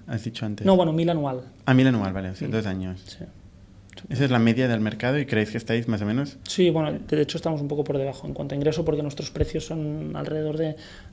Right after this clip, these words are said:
Speaker 2: depende mucho de la localización, pero si coges una media son entre un veinte y un treinta por ciento más económicos.
Speaker 1: Ujú. ¿Y por qué vuestra competencia no ha hecho nunca esta propuesta de valor, mm, de Ballet?
Speaker 2: Ujú. Bueno, básicamente porque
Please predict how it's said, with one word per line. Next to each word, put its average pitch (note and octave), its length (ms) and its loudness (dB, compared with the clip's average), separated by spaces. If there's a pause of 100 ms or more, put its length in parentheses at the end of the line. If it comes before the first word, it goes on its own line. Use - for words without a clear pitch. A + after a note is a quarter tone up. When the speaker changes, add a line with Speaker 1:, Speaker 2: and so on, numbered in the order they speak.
Speaker 2:
depende D3+ 280 2
mucho D#3 240 4
de D3+ 80 6
la D3+ 100 8
localización, D3 680 2
pero D#3 140 -2
si D3+ 80 -6
coges E3 260 -4
una D#3 140 -2
media E3+ 460 2
son - 440 -6
entre D3+ 240 -2
un D3+ 80 0
veinte D3+ 220 -2
y - 20 -2
un C#3+ 60 -4
treinta C#3 260 -6
por C3 120 -8
ciento C#3 180 -8
más C3+ 100 -8
económicos. - 560 -14 (440)
Speaker 1:
Ujú. A#2 240 -4 (720)
¿Y C3+ 120 4
por A#2 200 0
qué C3+ 100 0
vuestra D3+ 300 0
competencia B2+ 640 0
no A#2+ 300 4
ha A#2 100 2
hecho A2+ 300 -2
nunca A2+ 280 -2
esta B2 200 -4
propuesta G#2+ 420 -6
de G#2 60 -2
valor, G#2 340 -2 (140)
mm, G#2+ 220 -2
de G#2 140 -2
Ballet? F#2+ 320 0 (380)
Speaker 2:
Ujú. D#3+ 160 2 (600)
Bueno, F#3+ 420 6
básicamente A3 640 6
porque F3+ 560 4